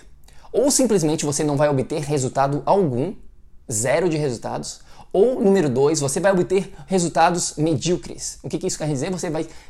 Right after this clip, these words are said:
melhorar um pouquinho, mas não vai tá vivendo nesse estado de energia crônica que a gente fala aqui dentro do pec.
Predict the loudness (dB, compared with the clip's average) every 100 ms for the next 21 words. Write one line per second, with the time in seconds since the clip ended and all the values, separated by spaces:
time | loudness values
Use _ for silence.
0 | -6 2 4 4 4 2 0 0 2 2
1 | 2 2 0 -2 -12 -6 -4 -4 -2 0
2 | 2 2 0 -2 -2 -4 -4 -4 0 2
3 | 2 0 -2 -2 -4 -4 -4 -4 -4 -6
4 | -6 -6 -6 -4 -4 -4 -6 -8 -8 -8
5 | -6 -8 -10 -20